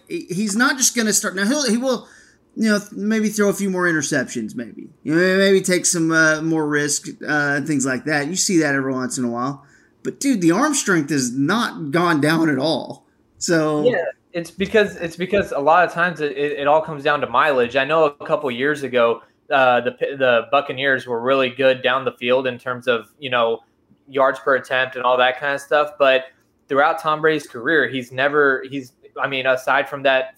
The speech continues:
Speaker 2: four-year window with Moss, like, never really had to, you know, unleash and do all that stuff. Whereas Drew Brees had the shoulder thing, first of all, and then Peyton Manning has been slinging down the field, and, and, you know, Ben Roethlisberger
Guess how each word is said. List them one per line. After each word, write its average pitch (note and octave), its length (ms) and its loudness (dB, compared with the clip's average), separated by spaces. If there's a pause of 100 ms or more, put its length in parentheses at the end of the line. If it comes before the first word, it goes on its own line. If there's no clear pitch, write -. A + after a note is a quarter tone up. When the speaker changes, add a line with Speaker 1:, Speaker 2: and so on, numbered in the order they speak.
Speaker 2:
four-year C#3 400 0
window C#3 320 0
with C3 180 4
Moss, C3+ 420 0
like, A#2+ 260 0 (440)
never C#3+ 260 -2
really D3 280 4
had C3+ 320 -2
to, C3 360 2
you C#3 140 -8
know, B2+ 180 0
unleash C#3+ 480 -2
and B2+ 140 -10
do C#3+ 120 2
all C#3 120 6
that C3 160 2
stuff. D3+ 240 -2
Whereas B2+ 240 2
Drew C#3+ 260 -6
Brees C#3 380 -2 (760)
had C3+ 180 0
the A2+ 60 -4
shoulder C#3+ 440 0
thing, A#2 240 -2
first C#3+ 260 0
of - 60 -20
all, A#2 160 4
and B2 80 -2
then B2 100 -6
Peyton C3 280 -2
Manning B2+ 380 0 (280)
has C3+ 120 -2
been C3+ 140 -8
slinging D3 320 -4
down C#3+ 160 0
the C3 80 -4
field, D3 340 2
and, B2 220 -2
and, C3 200 -6
you C#3+ 80 -2
know, C3 100 2
Ben C3+ 180 0
Roethlisberger B2+ 800 2